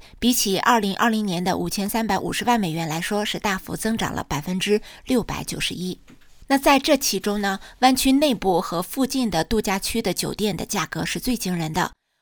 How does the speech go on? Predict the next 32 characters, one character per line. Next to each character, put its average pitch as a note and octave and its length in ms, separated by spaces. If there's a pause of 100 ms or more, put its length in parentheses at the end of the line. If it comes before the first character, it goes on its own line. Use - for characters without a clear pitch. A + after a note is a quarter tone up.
(120)
不 C#4+ 120
管 G3 260
是 G#3+ 200
以 F3+ 120
酒 F3 180
店 G#3 160
的 F#3 100
总 D#3+ 220
价， A3 300 (180)
还 F#3 160
是 G#3 160
以 F#3 160
每 F3 220
间 A3+ 260
客 - 180
房 D#3+ 280
的 F3+ 100
创 A3+ 240
纪 A#3 160
录 A#3 160
的 E3+ 140
价 C4 200
值 G3+ 140
来 F3+ 160
衡 F#3 220
量， F#3 260 (340)
度 D4 140
假 B3 180
区 A#3+ 140
的 A3 140
酒 - 180
店 G3+ 260